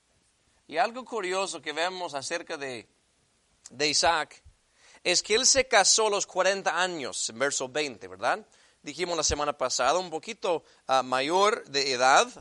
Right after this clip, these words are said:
más, ah, más mayor que lo que normalmente se ve hoy en día, cuarenta años.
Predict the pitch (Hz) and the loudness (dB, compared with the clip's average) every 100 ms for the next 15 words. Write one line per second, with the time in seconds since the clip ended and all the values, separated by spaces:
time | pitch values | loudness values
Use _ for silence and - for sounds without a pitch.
0 | - 139 131 143 - - 127 117 113 107 | -20 -6 -2 0 0 -2 0 0 2 0
1 | 113 131 147 151 - - - 135 135 143 | -4 -4 -4 -2 -6 -8 -6 -4 -2 0
2 | 156 - 127 123 113 117 127 127 139 117 | -2 -4 -10 -10 -10 -6 -4 -4 -6 -6
3 | - 117 120 131 120 107 113 170 220 - | -6 -6 -4 -4 -6 -8 -8 -6 -6 -8
4 | - - _ 151 170 226 233 180 185 160 | -20 -20 _ -2 2 2 2 2 2 0
5 | 113 - - - | -6 -8 -8 -10